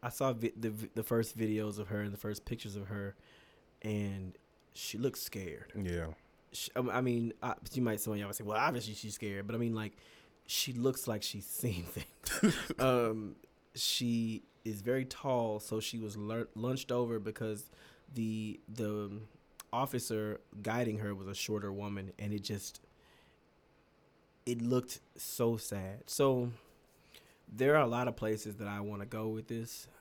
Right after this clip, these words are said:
Speaker 1: I know that we have a lot of things to talk about, so I'm gonna do my very best not to go so hard on this topic. Um, and I'm gonna start very slowly because I know h-, with me,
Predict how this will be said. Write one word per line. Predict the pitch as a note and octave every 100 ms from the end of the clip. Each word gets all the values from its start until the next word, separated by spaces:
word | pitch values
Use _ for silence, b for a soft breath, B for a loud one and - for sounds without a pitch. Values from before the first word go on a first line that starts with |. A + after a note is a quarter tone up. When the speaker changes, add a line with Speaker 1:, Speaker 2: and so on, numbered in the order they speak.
| -
Speaker 1:
I | A2
know | A2 A2+
that | G#2+
we | G#2+ A2
have | G#2
a | G2+
lot | G#2 A2
of |
things | A2 A2 G#2
to |
talk | G#2+ A2 G#2+
about, | G#2+ G#2+ G2
so | A2
I'm |
gonna | G#2+ G#2
do | G#2+
my | G2
very | F#2+ G#2+ A2+ A2+
best | A#2 A2+ A2 - - B B B B -
not | G#2 G#2+ A#2 A#2+ - -
to | - A2
go | G2+ G#2+ A2
so | - A#2
hard | A2+ A#2+ A#2+ A#2 - -
on | A2 A2
this | A2 -
topic. | - A#2+ B2 A#2 - b b b b b - A2+
Um, | G2+ F#2+ F#2 F#2 G#2 - _ _ _ _ _ - - _ -
and | A#2
I'm | A#2
gonna | G#2+
start | - G#2+ G2
very | G#2+ G#2+
slowly | - A2+ G#2 G2+
because | G2+ G#2
I | A2
know | A#2+ B2 B2
h-, | A#2
with | A2+ A2+
me, | A#2+ D#3 E3